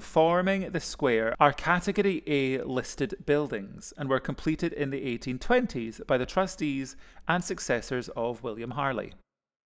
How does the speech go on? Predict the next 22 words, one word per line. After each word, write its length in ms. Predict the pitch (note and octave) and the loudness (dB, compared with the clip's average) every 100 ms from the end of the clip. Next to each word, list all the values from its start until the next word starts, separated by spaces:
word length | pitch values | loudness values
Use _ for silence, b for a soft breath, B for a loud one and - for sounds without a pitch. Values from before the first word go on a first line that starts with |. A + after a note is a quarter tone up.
| _ _ _ _ - B B | _ _ _ _ -20 B B
They 80 | D#3 | 0
have 160 | D3 D3 | 2 2
facades 560 | D3+ - E3+ F3 F#3 | 0 2 4 4 2
designed 460 | - D3 D3 C#3 D3 | -2 2 4 4 2
by 100 | C3 | 0
architect 680 | B2+ C3 - - C3+ B2 - | 2 2 0 -2 -2 -2 -4
John 360 | C3+ B2 A2+ | 2 2 2
Brash. 720 | A2 A#2 A#2+ E3 F3 - - b b b b b b _ | 0 0 2 0 -4 -8 -12 b b b b b b _
Harley 380 | - D#3 E3 D#3 | 6 8 8 4
also 460 | C#3 D3 F#3 G3 G3 | 6 6 6 0 0
developed 420 | E3 D3 C3+ - | 4 4 4 0
his 140 | C3+ | -6
new 160 | C#3 B2 | -2 0
business 400 | E3+ F#3+ G3+ - | 2 2 2 -2
establishments 800 | C#3 B2+ A2+ B2 - B2 - - - | 0 0 0 -2 -4 -6 -6 -10 -4
at 200 | C3 - | -2 -2
the 120 | D3 | -2
east 360 | D#3 D3+ - - | 0 0 -2 -4
end 360 | D#3 B2+ B2 B2 | 0 0 0 -4
of 220 | C#3+ C3 | -6 -2
Bath 280 | - F#3+ F3+ | 2 2 2
Street, 440 | - - A2+ - | -8 -10 -10 -10